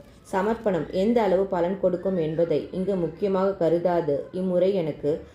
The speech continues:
நான் இருக்கும் சந்தர்ப்பத்தில் அதிகபட்சம் எவ்வளவு பலன் கொடுக்கும் என்பதே நமக்கு முக்கியம்.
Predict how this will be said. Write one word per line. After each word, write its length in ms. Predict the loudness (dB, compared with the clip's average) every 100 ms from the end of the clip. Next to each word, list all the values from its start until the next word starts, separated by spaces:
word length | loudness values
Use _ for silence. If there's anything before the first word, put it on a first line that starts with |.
| -10
நான் 300 | -2 0 2
இருக்கும் 340 | 2 2 0 0
சந்தர்ப்பத்தில் 760 | 0 0 0 2 2 0 -2
அதிகபட்சம் 680 | -2 -2 2 2 2 0 2 4
எவ்வளவு 400 | 4 4 2 2
பலன் 360 | 0 0 0
கொடுக்கும் 400 | 0 0 0 -2
என்பதே 420 | 0 0 2 2 0
நமக்கு 360 | 0 -2 -2
முக்கியம். 640 | -2 -4 -4 -4 -4 -6